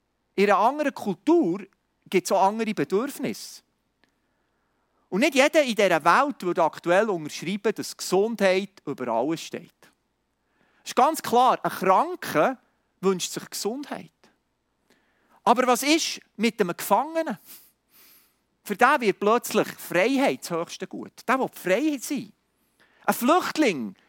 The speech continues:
sehnt sich nach Sicherheit. Er hat alles müssen verlassen, alles zurücklassen, was ihm lieb war, vertraut war.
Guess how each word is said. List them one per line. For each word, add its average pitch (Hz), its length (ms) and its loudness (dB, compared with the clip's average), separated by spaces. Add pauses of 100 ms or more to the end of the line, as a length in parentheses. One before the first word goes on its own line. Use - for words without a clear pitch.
(100)
sehnt 220 320 0
sich - 140 -12
nach 180 180 -6
Sicherheit. 269 680 -4
Er 196 80 -2
hat - 160 -2
alles 262 280 2
müssen 208 340 -6
verlassen, 233 360 0
alles 220 280 -2
zurücklassen, 240 520 -2
was 165 120 -8
ihm 160 80 -8
lieb 185 480 -6
war, - 240 -4
vertraut - 560 -2
war. - 360 -8